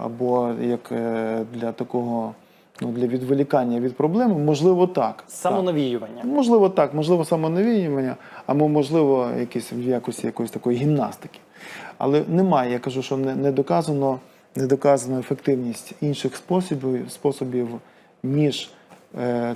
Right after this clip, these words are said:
Speaker 1: трьох таких напрямків. Це хірургічний, це медикаментозний і плюс оцей сіпап, сіпап-терапія.
Speaker 2: Мгм. Е, все ж таки, чи завжди можна із першого разу, е, після першого, наприклад, хірургічного втручання, якщо це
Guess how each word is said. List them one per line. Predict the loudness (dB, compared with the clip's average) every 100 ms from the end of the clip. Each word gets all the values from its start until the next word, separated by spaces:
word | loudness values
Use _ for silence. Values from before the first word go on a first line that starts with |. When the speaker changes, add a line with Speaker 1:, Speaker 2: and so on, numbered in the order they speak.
| -2
Speaker 1:
трьох | 2 4 2 -2
таких | -4 -4 -2
напрямків. | -2 -2 -2 -6 -12 -12
Це | -10
хірургічний, | -4 -2 0 0 0 -2 -6
це | -4 -6
медикаментозний | -4 -4 -4 -6 -2 0 0 0 -4 -4
і | -8 -4
плюс | -4 -4
оцей | -6 -6 -4
сіпап, | -6 -6 -8 -8 -14 -20 _ -16
сіпап-терапія. | -12 -8 -10 -8 -10 -10 -10 -12 -12 -20 _
Speaker 2:
Мгм. | -10 -10 -12 -18 -20 -20 -8 -2
Е, | 0 0 -4
все | -4 -2
ж | 0 -4
таки, | -4 -4
чи | -2
завжди | -2 -2 0
можна | 0 0 -2 -6
із | -6 -12
першого | 0 0 0 -6 -4 -2
разу, | 0 0 -2 -2 2 2 0 -4
е, | -8
після | -12 -8
першого, | -2 -2 -4 -8 -10
наприклад, | -10 -12 -8 -8 -6
хірургічного | -2 -2 -2 -6 -8 -12
втручання, | -12 -6 -4 -2 -2
якщо | -2 -2 -4
це | -2 -2